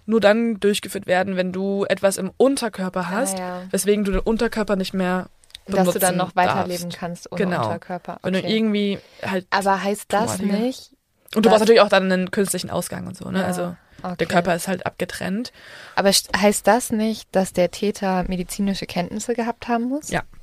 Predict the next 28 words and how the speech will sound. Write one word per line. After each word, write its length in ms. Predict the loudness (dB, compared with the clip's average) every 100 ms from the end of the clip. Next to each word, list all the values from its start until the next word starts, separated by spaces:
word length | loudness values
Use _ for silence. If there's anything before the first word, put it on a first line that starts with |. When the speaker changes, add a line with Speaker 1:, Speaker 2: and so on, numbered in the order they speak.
| -20 -20 -20 -20 -20 -20 -20 0
Speaker 1:
Davon 300 | 2 2 0
geht 120 | -2
man 80 | -4
jetzt 100 | -2
aus, 200 | -2 0
also 80 | 0
davon 180 | 2 -2
kann 160 | 0
man 140 | 0 2
ausgehen, 400 | -2 -2 -2 2
weil, 200 | 2 2 -6 -20 -2
weil 240 | 4 6 4
dieser 180 | 2 -4
Schnitt 400 | -2 0 0 0
eben 220 | -4 -2
so 100 | -4
selten 400 | 0 -2 -2 -4
ist. 220 | -4 -2
Er 100 | 0
wurde 200 | 2 2
nämlich 200 | 0 -2
in 340 | -2 -2 -4 -4
der 100 | -2
ganzen 380 | 0 0 -2
Welt 200 | 0 -2
bisher 480 | -4 -4 0 2 2
weniger 500 | 0 0 0 0 0
als 280 | -2 -6 -10